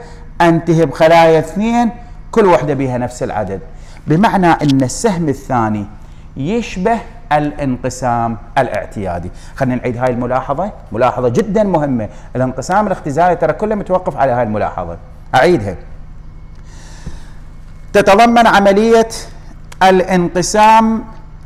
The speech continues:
الاختزالي انقسامين خلويين متعاقبين، إذ يتم خلال الانقسام الأول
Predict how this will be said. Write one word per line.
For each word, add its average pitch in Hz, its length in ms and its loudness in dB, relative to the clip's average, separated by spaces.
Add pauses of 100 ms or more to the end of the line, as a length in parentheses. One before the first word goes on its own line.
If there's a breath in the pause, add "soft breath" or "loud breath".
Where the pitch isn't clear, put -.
(120)
الاختزالي 208 1040 4 (440 loud breath)
انقسامين 190 1000 2 (120)
خلويين 185 1160 4 (100)
متعاقبين، 175 1080 2 (680 loud breath)
إذ 170 160 4
يتم 202 500 4
خلال 202 480 4
الانقسام 180 880 2
الأول 220 800 2